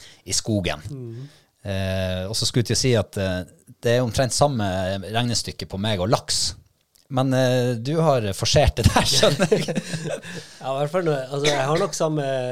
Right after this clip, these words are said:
Speaker 2: regnestykke når det gjelder storlaks, i hvert fall.
Speaker 1: Ah,
Speaker 2: Det,
Speaker 1: ja.
Speaker 2: det tror jeg nok. Men, eh, s-, smålaksen er jo litt lettere og,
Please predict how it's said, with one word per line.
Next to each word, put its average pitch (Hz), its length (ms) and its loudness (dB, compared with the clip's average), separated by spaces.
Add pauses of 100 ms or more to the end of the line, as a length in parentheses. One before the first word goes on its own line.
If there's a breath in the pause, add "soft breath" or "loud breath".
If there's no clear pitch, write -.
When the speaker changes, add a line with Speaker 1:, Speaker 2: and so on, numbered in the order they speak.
(340)
Speaker 2:
regnestykke 123 640 -10
når 113 160 -12
det 117 80 -10
gjelder 113 220 -10
storlaks, - 580 -10
i - 80 -20
hvert 98 240 -20
fall. 101 240 -20
Speaker 1:
Ah, 113 380 -6
Speaker 2:
Det, 127 140 -10
Speaker 1:
ja. 113 120 -4 (180)
Speaker 2:
det 117 240 -14
tror 113 160 -18
jeg 104 140 -20
nok. - 320 -20
Men, 120 260 -14
eh, 113 640 -14
s-, 127 160 -20 (120)
smålaksen 135 600 -10
er 110 140 -14
jo 110 100 -14
litt - 180 -14
lettere 104 520 -18
og, 98 340 -20